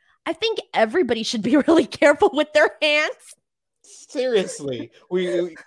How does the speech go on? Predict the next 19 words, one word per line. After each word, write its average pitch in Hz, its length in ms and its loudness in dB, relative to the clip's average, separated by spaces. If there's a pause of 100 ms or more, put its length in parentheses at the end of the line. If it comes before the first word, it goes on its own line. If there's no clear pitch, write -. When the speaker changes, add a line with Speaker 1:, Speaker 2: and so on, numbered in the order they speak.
(240)
Speaker 2:
we, 160 200 -14
we 147 180 -8
got 170 240 -6
to 165 60 -14
see 151 280 -8
Denise's 139 520 -14
meat 123 280 -12
on, 120 200 -14
live 120 240 -12
on 113 180 -12
air. 95 220 -18
So, 110 180 -12
ladies 107 320 -14
and 110 100 -18
gentlemen, 110 420 -14
it's 113 120 -16
a 117 40 -14
good 110 180 -10
show. 104 320 -14